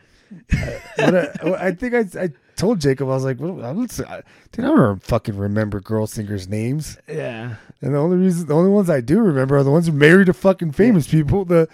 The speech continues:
Speaker 1: maybe some other fucking great country singers.
Speaker 2: Right, and like, like how we were talking that one time, 'cause we were in a group, uh, group chat, and I was like, Well, I only know that fucking, uh, uh, Trisha Yearwood is, uh, married to, uh,
Speaker 1: Garth.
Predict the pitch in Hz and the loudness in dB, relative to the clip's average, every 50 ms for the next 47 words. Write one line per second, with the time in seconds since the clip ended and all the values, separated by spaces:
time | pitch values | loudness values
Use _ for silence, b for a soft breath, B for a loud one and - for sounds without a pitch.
0 | b b b 165 180 214 214 - 170 185 226 233 170 - - 165 135 - 120 110 | b b b -2 -2 -2 -2 -4 -2 -2 -2 -2 -2 -2 -2 -4 -4 -4 -10 -12
1 | 110 110 _ _ _ _ _ _ _ 117 123 - _ - 127 120 - 127 120 - | -12 -14 _ _ _ _ _ _ _ -10 -10 -10 _ -12 -12 -10 -10 -12 -10 -10
2 | 127 123 135 165 196 170 - 165 147 127 123 139 160 156 170 196 202 180 175 202 | -8 -4 -2 -2 -4 -4 -6 -12 -14 -14 -12 -10 -10 -8 -8 -8 -10 -10 -12 -18
3 | - - 185 185 170 151 - 180 180 190 196 170 - 170 165 - 165 147 131 139 | -20 -14 -4 -2 -2 0 2 4 4 6 4 4 4 0 0 0 0 0 0 0
4 | 147 - 143 131 139 131 135 143 151 147 - - 113 117 139 147 135 117 110 - | 0 0 0 -2 -2 -4 -4 -4 -4 -6 -6 -8 -8 -6 -6 -4 -4 -6 -8 -8
5 | 123 113 107 - - 120 113 104 107 107 127 127 107 - - 104 98 - - _ | -10 -10 -10 -12 -12 -12 -10 -10 -12 -12 -14 -14 -14 -14 -16 -18 -18 -18 -20 _
6 | _ - 131 117 120 113 117 110 113 110 110 123 107 95 - _ _ _ _ 101 | _ -18 -14 -14 -14 -14 -12 -12 -12 -12 -12 -12 -16 -16 -18 _ _ _ _ -20
7 | 104 104 104 101 98 101 - - 113 139 170 185 160 135 135 131 127 123 117 - | -18 -16 -14 -12 -12 -14 -14 -12 -8 -6 -4 -4 -2 0 0 0 0 0 0 -2
8 | 139 131 - - 123 113 110 107 104 98 95 - - _ _ - 113 110 104 98 | -2 -2 -2 -4 -6 -4 -4 -6 -6 -8 -8 -12 -14 _ _ -10 -8 -8 -8 -10
9 | 95 90 69 _ _ _ - - _ _ _ _ _ _ _ - - 170 147 - | -14 -18 -20 _ _ _ -16 -16 _ _ _ _ _ _ _ -6 -2 -2 0 0
10 | 135 117 113 120 147 180 165 139 131 123 120 117 113 117 120 113 110 117 120 120 | -2 -4 -4 -2 -2 0 0 0 0 0 -2 -4 -6 -6 -10 -12 -10 -10 -8 -6
11 | 117 120 120 117 - - 131 120 117 107 107 110 104 101 101 98 101 95 - 131 | -4 -4 -6 -6 -6 -6 -4 -4 -4 -4 -6 -8 -8 -8 -10 -10 -10 -8 -6 -6
12 | 131 123 98 - - | -4 -6 -8 -10 -14